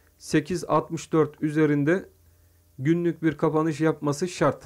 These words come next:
Sekiz altmış dört üzerinde günlük kapanış gelmediği müddetçe, e, sekiz kırk üç alttaki destek takibimizde olacak. Sekiz kırk üç kırılırsa da yapacak bir şey yok. Sekiz otuzlu seviyelere doğru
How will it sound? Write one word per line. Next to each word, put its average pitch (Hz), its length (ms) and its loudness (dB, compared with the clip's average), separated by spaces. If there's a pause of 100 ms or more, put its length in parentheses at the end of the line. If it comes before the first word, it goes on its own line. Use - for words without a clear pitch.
(140)
Sekiz 160 420 -4
altmış 160 380 -4
dört 147 300 0
üzerinde 147 380 0
günlük 151 320 -2
kapanış 151 420 -2
gelmediği 151 440 0
müddetçe, 143 560 -4 (680)
e, 131 380 0
sekiz - 420 -4
kırk 156 300 -2
üç 175 180 -6
alttaki 147 520 0
destek 156 520 -2 (680)
takibimizde 156 640 0
olacak. 143 480 4 (280)
Sekiz 156 340 -6
kırk 170 260 -2
üç - 180 -12
kırılırsa 160 540 2
da 170 140 0
yapacak 147 400 -2
bir - 60 -20
şey 143 160 0
yok. 156 140 -2
Sekiz 143 300 -4
otuzlu 135 520 -4
seviyelere 135 600 0
doğru 131 260 -2